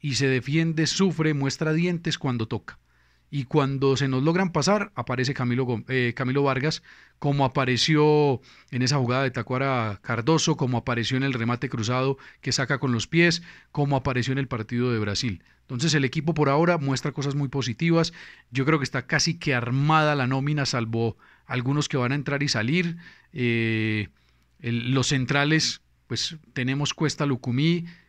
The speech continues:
Cuesta Davinson, tenemos tres, cuatro centrales con los que nos vamos a ir resolviendo. Tenemos el doble cinco, tenemos el doble cinco,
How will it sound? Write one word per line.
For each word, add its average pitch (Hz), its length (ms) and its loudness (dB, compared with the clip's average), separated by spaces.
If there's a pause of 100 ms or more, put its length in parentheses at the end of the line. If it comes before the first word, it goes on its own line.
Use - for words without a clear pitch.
(100)
Cuesta 147 440 0
Davinson, 156 640 2
tenemos 131 340 -4
tres, 147 220 -2
cuatro 151 340 -2
centrales 131 480 -2
con 131 140 -4
los 110 80 -4
que 113 80 -8
nos 110 100 -2
vamos 123 220 -2
a 113 60 0
ir 110 80 -4
resolviendo. 139 680 0 (460)
Tenemos 135 400 -2
el 117 180 0
doble 127 320 0
cinco, 127 640 -2 (560)
tenemos 123 440 -2
el 113 120 -2
doble 123 300 0
cinco, 139 440 -2